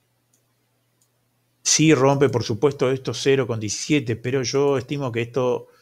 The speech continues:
va a venir a hacer algún pullback. Esto viene a hacer algún pullback, va a atacar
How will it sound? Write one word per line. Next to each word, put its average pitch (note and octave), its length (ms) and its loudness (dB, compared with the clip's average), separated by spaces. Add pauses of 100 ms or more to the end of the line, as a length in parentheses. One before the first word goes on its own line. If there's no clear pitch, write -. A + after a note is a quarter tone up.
(340)
va B2+ 260 0
a D3+ 40 2
venir C3+ 300 2
a C3+ 40 2
hacer B2+ 340 -2
algún B2 460 -4
pullback. B2 680 -6 (720)
Esto A#2+ 540 -6 (180)
viene C3 300 -4
a A#2+ 40 -6
hacer A#2+ 240 -2
algún A#2+ 360 -2
pullback, B2 600 -4 (220)
va C3 280 0
a - 20 4
atacar B2 640 0